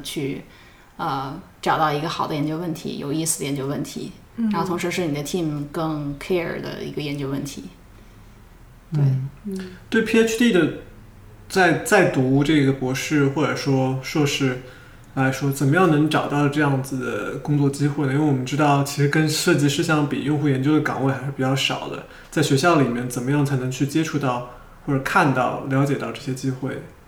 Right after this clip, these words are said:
Speaker 1: 对，就是P H D来说，确实也是挺 tricky 的。很多时候，
Speaker 3: 嗯。
Speaker 1: 其实很多都是，呃，像一些研究院类型的这种U X research 或者是H C I research 的职位，很多都是靠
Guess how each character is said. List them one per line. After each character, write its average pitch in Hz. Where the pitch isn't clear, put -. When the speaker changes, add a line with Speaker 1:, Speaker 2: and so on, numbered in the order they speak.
Speaker 1:
对， 190
就 214
是 180
P 226
H 214
D 226
来 147
说， 165
确 180
实 165
也 151
是 175
挺 160
tricky 180
的。 -
很 151
多 147
时 135
候， 165
Speaker 3:
嗯。 -
Speaker 1:
其 165
实 160
很 151
多 160
都 170
是， 151
呃， 151
像 208
一 190
些 196
研 180
究 190
院 170
类 160
型 147
的 156
这 151
种 -
U 175
X 160
research 147
或 156
者 120
是 139
H 147
C 165
I 156
research 151
的 147
职 151
位， 135
很 143
多 143
都 151
是 156
靠 139